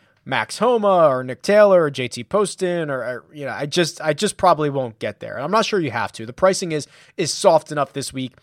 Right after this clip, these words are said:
where you're gonna be able to make some really good lineups and not have to go super, super low on this board. So that's probably where I'll stop, uh, my lineups. Uh, let's build a custom model real quick.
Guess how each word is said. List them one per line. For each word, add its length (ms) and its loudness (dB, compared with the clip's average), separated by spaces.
where 400 0
you're 200 -6
gonna 140 -4
be 140 -4
able 100 -4
to 60 -10
make 140 -8
some 280 -10
really 260 4
good 180 2
lineups 520 0
and 160 -2
not 280 4
have 260 -2
to 100 -8
go 160 -4
super, 460 -8
super 320 -6
low 320 2
on 180 0
this 160 -8
board. 400 -14
So 60 -12
that's 160 0
probably 320 0
where 220 0
I'll 280 0
stop, 540 -2
uh, 360 -2
my 200 4
lineups. 520 -6
Uh, 160 0
let's 200 0
build 400 4
a 340 2
custom 560 -2
model 460 0
real 320 -2
quick. 400 -6